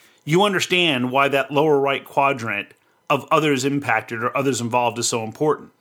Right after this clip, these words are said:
Now, if I ask the customer, "Well, who's the decision maker?" guess what? I'm back to focusing on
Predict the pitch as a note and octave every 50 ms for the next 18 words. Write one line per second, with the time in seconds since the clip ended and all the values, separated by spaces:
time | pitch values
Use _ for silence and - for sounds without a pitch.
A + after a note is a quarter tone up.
0 | _ _ _ _ _ _ _ _ _ _ _ _ _ _ _ - G#3+ G#3+ G3+ -
1 | - - _ _ _ A#3 A3+ A3+ - A3 A3+ G#3 - - - A3+ C4+ D#4 D#4 D4+
2 | - - F#3+ - - G#3+ A#3 A#3 - - D3+ C#3 C3 B2+ C3 C#3 - - - _
3 | _ - F#3 F3+ C3+ - - C4+ C4+ G3+ F#3 F#3 D3+ C#3 - - G3+ A3 G3+ -
4 | D3+ C3+ B2+ A#2 G#2+ G2+ - G#2+ F#2+ F2 C#3+ E3 - _ _ _ _ _ _ _
5 | _ _ _ - A3 G#3+ A3 - B3 A#3+ G3+ E3 - - - - F3+ G#3 A#3+ C4+
6 | B3+ A#3+ F#3 F3+ E3 F3+ F3+ - - E3+ - - F3+ F3 F3 - E3 - - D#3+
7 | D3+ D3+ - - D#3 D3 D3 D3 D3 C#3+ C#3+ C#3 C#3 C#3